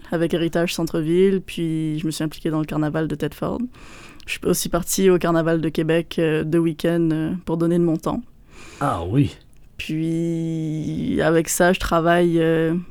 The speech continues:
Speaker 1: pour le cégep, pour les sports, puis aussi à la cafétéria du cégep.
Speaker 2: <laughs> T'es un exemple à suivre parce qu'il y a plein de Québécois pur laine qui n'en font pas mal moins que toi. <laughs> Je peux te dire ça. Vraiment fun.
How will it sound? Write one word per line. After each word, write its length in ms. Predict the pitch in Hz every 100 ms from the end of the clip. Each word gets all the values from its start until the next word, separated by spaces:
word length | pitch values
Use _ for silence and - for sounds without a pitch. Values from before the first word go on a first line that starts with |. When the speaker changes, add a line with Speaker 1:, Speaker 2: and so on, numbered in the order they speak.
| -
Speaker 1:
pour 120 | 175
le 80 | 175
cégep, 380 | - 170 170 202 - - - -
pour 120 | 165
les 100 | 160
sports, 420 | - 170 160 214 -
puis 180 | - 160
aussi 460 | 160 - 170 165 160
à 80 | 156
la 100 | 160
cafétéria 480 | 160 165 165 160
du 80 | 151
cégep. 320 | - - 208 -
Speaker 2:
<laughs> 160 | - - - - - - - - - - -
T'es 200 | - 123
un 180 | 117 110
exemple 380 | 113 110 131 123
à 80 | 107
suivre 400 | - 165 151 117
parce 140 | 110
qu'il 80 | -
y 40 |
a 40 | 104
plein 240 | 131 147
de 100 | 135
Québécois 560 | 101 127 117 107 127 131
pur 400 | - 143 123 123
laine 340 | 147 180 165
qui 140 | 143 135
n'en 160 | 123
font 160 | 113 143
pas 140 | 143
mal 160 | 156 156
moins 240 | 156 160
que 80 | 143
toi. 240 | 151 156 131 - - - -
<laughs> 0 | 185 - 180 - -
Je 120 | - -
peux 200 | - 226
te 40 |
dire 240 | 147 208 -
ça. 240 | - 190 311 254 - - - 294 -
Vraiment 400 | 180 175 156 143
fun. 340 | - 156 151